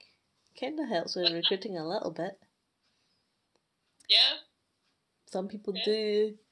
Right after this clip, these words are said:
Speaker 1: check out our war log.
Speaker 2: Yeah.
Speaker 1: Um,
Speaker 2: Yeah.
Speaker 1: so
Speaker 2: And
Speaker 1: sometimes
Speaker 2: I know some of the people that have been helping with new recruits and stuff say,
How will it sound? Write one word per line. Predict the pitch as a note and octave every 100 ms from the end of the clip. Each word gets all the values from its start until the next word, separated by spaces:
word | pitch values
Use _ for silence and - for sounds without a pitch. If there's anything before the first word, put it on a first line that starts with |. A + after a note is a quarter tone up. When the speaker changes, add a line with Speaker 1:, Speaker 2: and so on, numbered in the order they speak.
| _
Speaker 1:
check | - G3+ G#3
out | G3+
our | - G3
war | G3 G3+
log. | A3 F#3 F3 G3 - _ _ _ _ _ _ _ _ -
Speaker 2:
Yeah. | A#3 C#4 C#4+ _ _ _ _ _ _ _ _ _ _ _ F3+
Speaker 1:
Um, | F3 F3 E3+ E3+ _ _ _ _ _ _ _ _ _ _
Speaker 2:
Yeah. | A3 A3 _ _ -
Speaker 1:
so | F#3+
Speaker 2:
And | F3
Speaker 1:
sometimes | G#3+ G#3 -
Speaker 2:
I | -
know | D#4+ D4+ -
some | D4
of | C#4+
the | C#4
people | - C#4+ - B3
that | G#3+ G#3+ G3+
have | - G#3+ G3+
been | G3+ G3+ G3+
helping | G3+ G#3 G3+ G3 G3 F#3+
with | F#3+ -
new | G3 G3
recruits | F#3+ - G3+ G3+
and | C#4
stuff | - B3+ -
say, | - - F#3+ G3